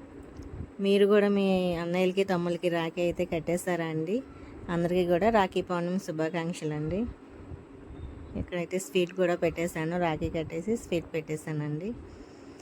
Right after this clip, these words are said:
ఇంక నెక్స్ట్ అయితే కనుక చెల్లి అయితే రాఖీ కట్టేసిందండి తమ్ముడికి. చెల్లి కూడా అలా కట్టేసింది. నెక్స్ట్ నా తర్వాత చెల్లి కట్టింది.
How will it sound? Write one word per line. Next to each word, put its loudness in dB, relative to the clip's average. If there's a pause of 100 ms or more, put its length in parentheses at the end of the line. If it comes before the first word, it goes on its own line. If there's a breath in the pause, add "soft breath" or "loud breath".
(280 loud breath)
ఇంక 2
నెక్స్ట్ 2
అయితే 2
కనుక 0 (580)
చెల్లి 10
అయితే 6
రాఖీ 2
కట్టేసిందండి 0
తమ్ముడికి. -2 (1300)
చెల్లి -4
కూడా -2
అలా -4 (360)
కట్టేసింది. 0
నెక్స్ట్ -4
నా 0
తర్వాత -4
చెల్లి 2
కట్టింది. 0